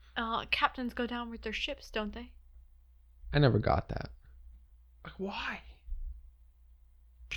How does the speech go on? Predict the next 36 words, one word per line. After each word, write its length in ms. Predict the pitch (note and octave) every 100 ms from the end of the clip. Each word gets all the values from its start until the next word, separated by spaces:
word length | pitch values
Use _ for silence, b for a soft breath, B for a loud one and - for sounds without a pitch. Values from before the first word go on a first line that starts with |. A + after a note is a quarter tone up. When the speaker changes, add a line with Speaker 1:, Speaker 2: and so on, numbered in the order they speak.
| - - - - - - - - - - -
Speaker 1:
I 60 | C4
don't 160 | A#3 F3+
know. 280 | F3 F#3 G3 -
Speaker 2:
Like, 120 | D#3+
it's 140 | D#3 D3
just 140 | D#3+
Speaker 1:
I'm 40 | -
Speaker 2:
some 80 | F#3
Speaker 1:
not 20 |
a 40 | C3
Speaker 2:
honor 340 | C3+ D3 E3
Speaker 1:
sailor. 220 | - F#3
Speaker 2:
shit? 40 | F#3
You're 80 | D#3+
gonna 120 | D3+
sacrifice 580 | - C#3+ C#3+ D3 D3+ -
a 60 | C3
lot, 280 | A#2+ A#2+
your 160 | C#3+ B2
life 400 | A2+ A2+ D3+ D3+
even 200 | C3 B2
though 60 | A#2+
you 140 | A#2
have 240 | A#2+ A#2 A2+
the 100 | A2
ability 540 | G#2+ A2 G#2+ A2+ A#2+
to 100 | A2+
save 280 | - A2+ A#2+
yourself? 400 | B2+ D#3+ E3+ - - - - - - - - - - A3+
Speaker 1:
It's 120 | G#3+ A3+
like 180 | A3
the 80 | -
Harry 320 | G3+ G#3+ G#3
Carry 400 | G#3 A3 G3+ G#3
where 200 | G3+ G3
you 220 | G3 G3